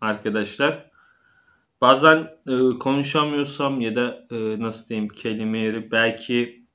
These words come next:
yanlış telaffuz ediyorsam kusura bakmayın, özür dilerim. Çünkü ya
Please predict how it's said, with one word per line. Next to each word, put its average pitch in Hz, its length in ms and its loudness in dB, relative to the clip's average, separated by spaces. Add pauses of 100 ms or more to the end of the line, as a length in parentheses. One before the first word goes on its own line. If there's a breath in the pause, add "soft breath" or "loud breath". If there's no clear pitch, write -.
(200)
yanlış 117 280 -2
telaffuz 127 880 -2
ediyorsam 147 840 0
kusura 117 360 -2
bakmayın, 120 360 -4
özür 117 340 -4
dilerim. 110 440 -2
Çünkü 143 520 -4 (760 soft breath)
ya 117 420 4